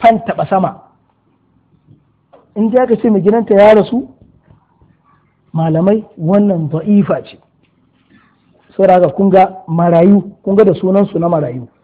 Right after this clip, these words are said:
Kun ga matayen da mazajensu suka rasu. Nawa kenan? Biyu. Ka ga yanzu a makara-, in a makaranta ne,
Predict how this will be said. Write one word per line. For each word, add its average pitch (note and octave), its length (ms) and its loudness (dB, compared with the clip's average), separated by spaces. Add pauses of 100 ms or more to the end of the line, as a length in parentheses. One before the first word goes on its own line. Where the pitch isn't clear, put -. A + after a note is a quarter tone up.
(240)
Kun G#3+ 160 -2
ga A3+ 240 4
matayen F#3+ 800 0
da D#3 100 -4
mazajensu F3+ 560 -2
suka D3+ 220 -8
rasu. A#2 280 -16 (220)
Nawa A3 160 4
kenan? E3+ 300 0 (680)
Biyu. F#3 400 0 (260)
Ka A3+ 180 2
ga C4 140 0
yanzu G#3 280 -2
a F3+ 80 0
makara-, G3 440 2
in B3+ 120 0
a G#3 80 2
makaranta G3 580 2
ne, E3 140 -2